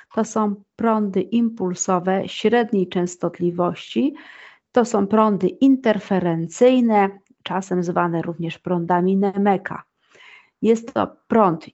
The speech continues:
impulsowy o takiej średniej częstotliwości. Wywołuje on skurcze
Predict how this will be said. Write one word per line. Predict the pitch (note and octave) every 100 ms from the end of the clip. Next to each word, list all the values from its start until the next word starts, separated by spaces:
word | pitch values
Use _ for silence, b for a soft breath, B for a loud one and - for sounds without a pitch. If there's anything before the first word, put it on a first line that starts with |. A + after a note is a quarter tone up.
| -
impulsowy | C#4+ C#4 C4+ C4 - B3+ B3+ B3 B3
o | G#3
takiej | G3 F#3+
średniej | E3 G#3+ A#3+ A#3+ A#3
częstotliwości. | A#3 A3+ - A3 - A3 A3+ A#3 A3+ - - C4 E4+ - _ _ _ _ _ - B B B G#3
Wywołuje | F#3+ C4 A#3 B3 B3 B3+ B3 A3+ G#3
on | - G#3 G#3 G3 F#3+
skurcze | - - - C4 B3+ B3+ - A#3 A3+